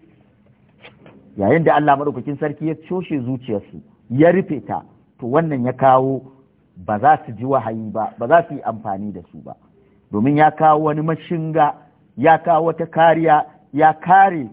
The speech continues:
su wanda ba za su ji wannan abin da ake faɗa na gaskiya ba. Duk abin da ma suka ji ba sa tasirantuwa da shi.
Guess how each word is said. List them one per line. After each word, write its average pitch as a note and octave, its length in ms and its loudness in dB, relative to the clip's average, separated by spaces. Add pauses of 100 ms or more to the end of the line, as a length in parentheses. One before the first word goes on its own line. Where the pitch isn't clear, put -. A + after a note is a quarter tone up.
su G#2 140 -14 (260)
wanda C#3+ 200 -10
ba A2+ 100 -12
za D3 240 -6
su B2+ 60 -16
ji A#2+ 220 -12 (200)
wannan A#2+ 360 -2
abin B2 300 -6
da A2 200 -2 (280)
ake C#3 240 -4
faɗa G#2 300 -4
na A2+ 100 -2
gaskiya F2 460 -10
ba. B1+ 140 -10 (880)
Duk A3+ 160 2 (100)
abin D#3 280 2
da C#3+ 100 -2
ma B2 220 -2
suka B2+ 200 -12
ji G#2+ 240 -10 (420)
ba D3 180 2
sa C3 100 -4
tasirantuwa G#2 800 -6
da F2 100 -12
shi. - 200 -20